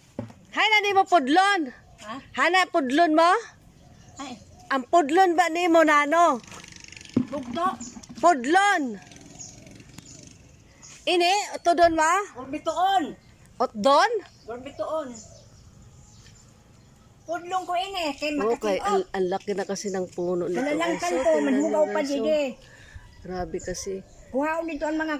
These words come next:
Speaker 2: kuhan, singot, didi, butang, didi,
Speaker 1: Hindi pa kami
Speaker 2: mga
Speaker 1: nabuhay
Speaker 2: kapatid,
Speaker 1: nito, guys. Ito na, ano na ito, buhay, ano na
Speaker 2: Pudlong
Speaker 1: ito,
Speaker 2: ko,
Speaker 1: ano.
Speaker 2: isang kabataan, ayaw, lolo,
Speaker 1: Barong
Speaker 2: kami
Speaker 1: pito,
Speaker 2: tulungan. Di ayaw ka mo, didi, paghugaw, kaya wala ko, didi, sweldo pag silhig.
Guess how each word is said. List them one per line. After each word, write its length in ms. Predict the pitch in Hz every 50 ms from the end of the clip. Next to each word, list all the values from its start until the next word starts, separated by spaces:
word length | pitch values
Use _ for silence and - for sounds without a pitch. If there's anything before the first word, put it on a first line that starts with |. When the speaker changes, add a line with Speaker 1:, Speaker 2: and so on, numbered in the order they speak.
| 285 - -
Speaker 2:
kuhan, 320 | - - 330 330 302 285 277
singot, 380 | 269 - 330 339 - 302 302 285
didi, 200 | 285 294 294 285 269
butang, 260 | 254 - - 285 285 277
didi, 380 | 294 277 277 269 269 269 269 208
Speaker 1:
Hindi 160 | 202 208 220
pa 140 | 277 269 -
kami 240 | - 226 226 226 220
Speaker 2:
mga 80 | 208 208 196
Speaker 1:
nabuhay 420 | 165 156 185 190 190 196 196 196
Speaker 2:
kapatid, 120 | 180 180 180
Speaker 1:
nito, 160 | - 139 165 156
guys. 300 | - - 196 202 202 -
Ito 240 | - 185 - - 185 180
na, 120 | 180 180 - - - - -
ano 220 | - 180 185 185 185
na 140 | 180 180 165
ito, 280 | 165 160 - - - 185
buhay, 320 | 180 175 180 180 185 - - _
ano 180 | - 180 175 180 185
na 100 | 180 294
Speaker 2:
Pudlong 160 | 285 277 294
Speaker 1:
ito, 60 | 302 -
Speaker 2:
ko, 60 | 302
Speaker 1:
ano. 60 | 311 285
Speaker 2:
isang 180 | 269 277 269 262 262 247
kabataan, 440 | 262 247 233 247 - 277 254 262 262
ayaw, 200 | 240 262 277 277
lolo, 220 | 285 277 269 269 277
Speaker 1:
Barong 260 | - - 392 381 - -
Speaker 2:
kami 140 | 370 269 254
Speaker 1:
pito, 120 | 233 -
Speaker 2:
tulungan. 420 | - 240 254 269 269 269 240 233 214 202 - - - - - -
Di 120 | - 285 277
ayaw 180 | 311 330 320
ka 100 | 311 320 330
mo, 100 | 330 349
didi, 200 | 349 311 330 320
paghugaw, 400 | - 320 294 311 330 339 330 285 269
kaya 120 | 269 277 277
wala 120 | 285 294
ko, 100 | 277 302
didi, 180 | 285 294 294 269
sweldo 320 | - 285 294 277 254 294
pag 160 | - - 262 247
silhig. 540 | - 285 277 269 262 285 302 294 277 208